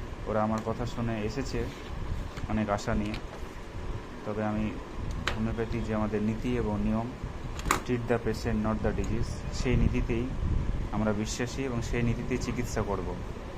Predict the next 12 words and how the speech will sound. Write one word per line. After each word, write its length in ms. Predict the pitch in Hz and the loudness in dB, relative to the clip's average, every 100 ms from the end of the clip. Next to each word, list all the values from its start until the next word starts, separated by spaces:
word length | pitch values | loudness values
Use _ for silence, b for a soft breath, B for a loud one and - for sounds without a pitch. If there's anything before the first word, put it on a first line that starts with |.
| - | -4
এবং 180 | 107 107 | 0 0
রোগী 180 | 113 | 0
অনেক, 240 | 117 113 110 - - - - - - - | 0 0 -2 0 2 2 0 -8 -8 -6
আমি 140 | 101 107 | -2 0
এরপরে 260 | 107 113 110 - | 4 4 4 2
ফলো 160 | 113 | 4
আপ 100 | 110 - | 4 4
দেখাবো 360 | 107 127 107 | 2 2 2
রোগী 160 | 107 101 98 | 2 2 2
কেমন 200 | 98 101 98 | 0 0 -2
থাকছে। 300 | 101 95 - - - - - - - - - - - - - - | -2 -2 -2 -2 -2 -4 -4 -4 -4 -4 -4 -4 -6 -8 -8 -6
তো 80 | - | -2